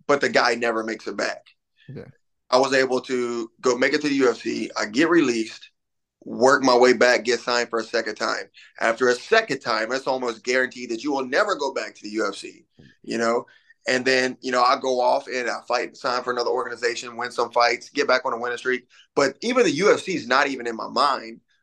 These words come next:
Speaker 1: I'm like, "I'll never go back to the U F C." You know, I just don't even, wasn't even thinking about it. You know, I'm thinking about trying to get to Bellator or P F L. And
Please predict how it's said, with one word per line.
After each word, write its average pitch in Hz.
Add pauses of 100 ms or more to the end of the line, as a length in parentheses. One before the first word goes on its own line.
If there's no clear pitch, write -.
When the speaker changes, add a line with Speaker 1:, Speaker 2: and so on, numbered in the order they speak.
(100)
Speaker 1:
I'm 113
like, 110
"I'll 123
never 113
go 110
back 104
to -
the 139
U 127
F -
C." 107
You 104
know, 110
I 101
just 107 (680)
don't 165
even, 170
wasn't 202
even 185
thinking 165
about 113
it. 80
You 107
know, 110
I'm 135
thinking 139
about 117
trying 127
to 123
get 107
to -
Bellator 135
or 123
P 143
F 123
L. 127 (320)
And 113